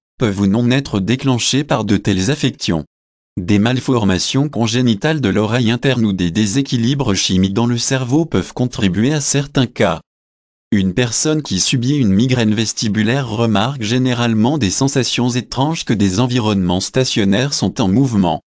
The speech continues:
Il peut commencer à perdre l'équilibre et à s'asseoir ou se coucher pour éviter une chute. Les vertiges entraînent souvent des nausées et des vomissements. Environ une heure après le début des vertiges,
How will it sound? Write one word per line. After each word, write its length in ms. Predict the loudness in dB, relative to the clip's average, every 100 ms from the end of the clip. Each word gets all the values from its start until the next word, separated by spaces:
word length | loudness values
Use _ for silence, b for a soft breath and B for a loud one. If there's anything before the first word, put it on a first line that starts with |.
| _ _ _
Il 200 | -2 -2
peut 160 | 0 0
commencer 600 | 0 2 2 0 0 0
à 120 | -2
perdre 360 | -2 -2 0 0
l'équilibre 680 | 0 -2 0 0 0 -2
et 100 | -2
à 80 | -2
s'asseoir 540 | 0 -2 -2 -2 0 -2
ou 80 |
se 120 | 0 -2
coucher 460 | -2 -2 0 -2
pour 240 | 0 0 0
éviter 380 | 0 -2 0
une 160 | 2 2
chute. 460 | 0 -2 -4 -10 -16 _ _ _ _ 0
Les 200 | 2 2
vertiges 560 | 0 -2 -4 -2 0
entraînent 380 | 0 0 -2 -2
souvent 360 | 0 0 0 0
des 120 | 2
nausées 440 | 2 0 0 0
et 40 | 0
des 160 | 0
vomissements. 640 | 0 2 2 0 -2 -2 -4 _ _ _ _ -2
Environ 460 | 0 0 0 2
une 160 | 2 2
heure 220 | 0 -2
après 340 | -4 -4 -2
le 140 | 0 0
début 340 | -2 -2 -2
des 140 | -2 0
vertiges, 600 | 0 0 0 0 0